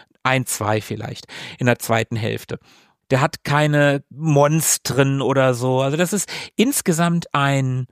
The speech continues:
ruhigerer Psycho-Thriller-Horrorfilm, der zwischendurch schon fies ist, weil Hugh Grant auch eine fiese Figur spielt,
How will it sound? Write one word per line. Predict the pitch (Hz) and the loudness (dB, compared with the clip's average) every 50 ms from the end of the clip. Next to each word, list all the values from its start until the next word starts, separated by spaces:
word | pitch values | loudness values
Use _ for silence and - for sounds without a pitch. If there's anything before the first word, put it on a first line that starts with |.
| _ _ _ _ | _ _ _ _
ruhigerer | - 202 185 143 120 113 113 117 117 127 156 196 233 247 208 180 196 196 170 165 175 175 175 175 170 170 170 165 165 160 165 - - 180 175 170 - _ _ | -8 -4 -2 -2 -2 -2 -6 -8 -2 0 2 2 2 2 0 0 0 0 0 2 2 2 4 4 4 4 4 2 2 0 0 -2 -4 -10 -16 -18 -18 _ _
Psycho-Thriller-Horrorfilm, | - - - - - - - 190 214 226 233 220 - - - - 190 180 175 175 170 170 170 165 165 160 160 160 156 156 151 156 151 - - - - - 143 156 160 156 156 151 147 147 147 143 143 131 - 151 165 175 165 160 160 160 151 - - - 151 151 151 151 151 143 147 139 | -12 -10 -8 -8 -6 -4 0 0 2 2 0 0 -2 -6 -4 -2 0 0 2 2 4 4 4 4 4 2 2 2 2 2 2 0 0 -2 -6 -6 0 2 4 6 6 6 6 6 6 4 4 4 2 0 2 2 2 4 4 4 4 2 2 2 0 2 2 4 4 4 2 0 0 0
der | 160 170 - - _ _ _ | 0 0 0 -2 _ _ _
zwischendurch | - - - 247 240 - 302 247 226 196 | -10 -4 -2 -2 -2 0 0 -2 -2 -2
schon | - - 151 139 | -2 -2 -2 -2
fies | - - - - 151 160 196 247 - - | -2 -4 -6 -4 -4 -2 -2 -2 -2 -2
ist, | - - 359 339 - - - | 0 0 -2 -2 -2 -2 -2
weil | 160 160 | -2 -2
Hugh | 156 - - 135 - _ | -2 -2 -4 -6 -6 _
Grant | - - 120 123 139 160 190 196 - | 0 2 2 4 4 2 0 0 -2
auch | 220 - | -2 -2
eine | - 208 | -4 -6
fiese | 196 - - - 214 214 202 208 | -6 -6 -6 -4 -4 -2 -2 -4
Figur | - - - 196 180 185 190 214 220 | -4 -6 -8 -10 -8 -4 -4 -2 -2
spielt, | - - - - 208 208 233 277 294 359 - - - | -2 -6 -8 -8 -8 -6 -6 -6 -6 -8 -10 -12 -16